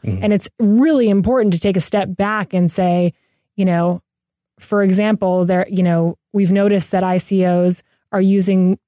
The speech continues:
Speaker 2: more K Y C, know your customer, where they're asking for your name, address, you know,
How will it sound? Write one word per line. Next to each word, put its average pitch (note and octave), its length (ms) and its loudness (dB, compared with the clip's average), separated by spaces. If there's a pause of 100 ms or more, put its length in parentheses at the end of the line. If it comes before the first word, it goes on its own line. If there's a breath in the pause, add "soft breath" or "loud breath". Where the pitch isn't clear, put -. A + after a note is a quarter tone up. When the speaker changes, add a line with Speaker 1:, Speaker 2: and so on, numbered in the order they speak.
Speaker 2:
more G3 720 0
K G3+ 240 0
Y F#3 220 0
C, G3+ 280 0
know F#3+ 160 2
your F#3+ 200 0
customer, G3+ 520 -2
where F#3+ 160 0
they're F#3+ 240 0
asking G3+ 600 -2
for F3+ 440 0 (360 soft breath)
your G3+ 120 0
name, G3 600 0 (180)
address, F#3 840 -2
you F#3+ 140 -2
know, E3 260 0